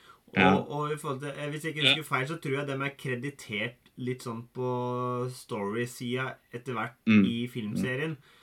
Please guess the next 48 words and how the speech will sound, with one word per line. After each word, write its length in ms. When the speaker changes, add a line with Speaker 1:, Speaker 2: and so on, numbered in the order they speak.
Speaker 2:
Ja, 160
ok. 100
Speaker 1:
At, 140
eh, 260
historien 400
ble 300
utviklet 440
av 480
Linklater 600
og 140
hun, 260
nå 100
husker 120
jeg 80
ikke 80
hun 100
dama. 260
Speaker 3:
Ja. 140
Speaker 1:
Det 100
har 60
jeg 100
sagt 340
i 60
denne 200
ene 260
episoden, 480
og 120
så 220
Speaker 3:
Ja. 140
Speaker 1:
er 80
dem 420
med 480
på 400
det 260
senere 720
i 40
filmserien, 540
da. 100
Med 220
Speaker 2:
Mm. 20
Speaker 1:
på 80
å 80
Speaker 3:
Mm. 240
Speaker 1:
utvikle 340
historie, 560
og 120
da 280
antageligvis 380